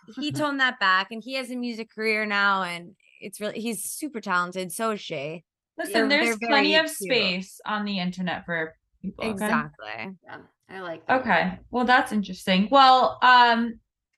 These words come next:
Speaker 3: all right, let's get into our next news story. That was gonna be one of mine, so.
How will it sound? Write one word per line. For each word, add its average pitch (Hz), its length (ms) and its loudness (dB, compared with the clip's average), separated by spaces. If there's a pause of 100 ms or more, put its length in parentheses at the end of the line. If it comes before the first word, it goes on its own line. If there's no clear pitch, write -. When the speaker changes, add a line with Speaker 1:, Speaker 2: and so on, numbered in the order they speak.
(200)
Speaker 3:
all 254 80 2
right, 427 360 -2 (280)
let's 269 220 -4
get 294 160 2
into 294 300 -2
our 269 100 2
next 262 280 -4
news 208 200 -6
story. 175 280 -2
That 202 140 4
was 208 120 -4
gonna 220 200 -2
be 208 140 -2
one 185 160 0
of 175 140 -2
mine, 180 340 2
so. 180 520 -4